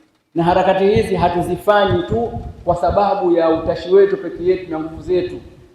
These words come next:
Tumekuwa tukipata mashirikiano ya dhati kwa watu wengi katika jamii hii ya Waislamu wa Zanzibar. Viongozi wa serikali wamekuwa wakituunga mkono tokea katika ngazi ya chini, tukiwa hatujui tuanzie wapi, hatuunga, wanatushika mkono,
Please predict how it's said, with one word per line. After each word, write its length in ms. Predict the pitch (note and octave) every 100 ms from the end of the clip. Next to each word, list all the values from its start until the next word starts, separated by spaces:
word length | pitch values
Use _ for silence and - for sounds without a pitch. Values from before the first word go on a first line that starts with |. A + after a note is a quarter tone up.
| -
Tumekuwa 400 | F#3 F#3 G#3+ G#3
tukipata 400 | F3 G3+ G3 F#3
mashirikiano 800 | F#3 F#3 F3+ - F#3 F#3+ F3+
ya 100 | F3
dhati 540 | F3 G#3+ - - E3+ B2 - _ -
kwa 100 | D#3
watu 260 | D#3+ D#3
wengi 460 | F3+ F#3+ E3+ B2+ A#2+ - - - - _ _
katika 280 | D3+ - D#3+
jamii 380 | D#3+ D#3+ F3+ E3
hii 200 | D#3 D#3
ya 80 | C3+
Waislamu 500 | B2 - C#3+ C#3 B2+
wa 60 |
Zanzibar. 560 | A#2+ C3 A#2+ B2 A#2 A2 - _ _ _
Viongozi 480 | C#3 F3+ F#3 G#3+ G3
wa 80 | F3+
serikali 520 | F#3+ F#3+ G3+ G#3 G3+
wamekuwa 400 | F#3+ F#3+ F3+ G3
wakituunga 500 | G3 - F#3 F#3+ F#3
mkono 360 | F3+ F3+ G#3 F3
tokea 200 | G#3 G3
katika 340 | F3 E3+ F3 E3+
ngazi 380 | G3 G3 G3 F3
ya 80 |
chini, 400 | E3+ G#3+ G#3+ G3
tukiwa 340 | F3 F3 G3 F#3
hatujui 440 | F3+ F3+ F#3+ A#3
tuanzie 460 | A3 G3 G3 G3 G3+
wapi, 280 | G#3+ G#3+ F3+
hatuunga, 640 | F3+ F#3 F3+ F#3 G3 -
wanatushika 640 | F3+ F3+ F3+ F3+ G#3 F#3
mkono, 480 | - G#3+ A3+ F3 E3+